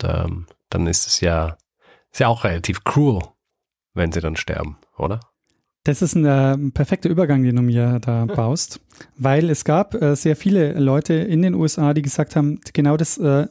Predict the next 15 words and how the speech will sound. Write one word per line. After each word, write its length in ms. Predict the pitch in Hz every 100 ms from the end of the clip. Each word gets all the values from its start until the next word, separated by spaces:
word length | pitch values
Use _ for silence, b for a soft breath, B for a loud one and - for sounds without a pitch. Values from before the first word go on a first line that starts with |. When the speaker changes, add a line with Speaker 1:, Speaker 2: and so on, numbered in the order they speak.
| -
Speaker 2:
muss, 400 | 156 180 - -
muss 220 | 156 -
passieren. 500 | 151 - 143 170 208 B B B B B B
Und 120 | -
zwar 280 | - 151 160
waren 260 | 147 147 151
das, 240 | 156 -
äh, 160 | 170 143
die 240 | 147 135
Gruppe 380 | - 160 - 147
der, 560 | 135 131 131 131 135 131 - _ - -
ähm, 200 | 131 131
Eugeniker. 560 | 143 127 139 165 - - _ _ _ _ - - -
Speaker 1:
Oh, 200 | 107 90 B B -
okay. 340 | 104 - 110